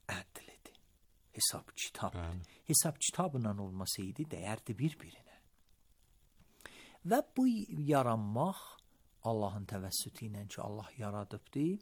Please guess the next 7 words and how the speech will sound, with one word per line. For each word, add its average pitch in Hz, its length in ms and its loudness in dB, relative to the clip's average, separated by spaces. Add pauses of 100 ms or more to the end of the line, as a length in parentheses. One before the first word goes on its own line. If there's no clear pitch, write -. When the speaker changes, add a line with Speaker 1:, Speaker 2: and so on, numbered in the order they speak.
(640)
Speaker 1:
hamısının 165 1120 0
hədəfləri - 800 -10
var. - 200 -20 (1300)
Biz 156 120 2
baxırıq, 165 500 4 (1300)
deyirik, 240 300 2
bu 208 140 4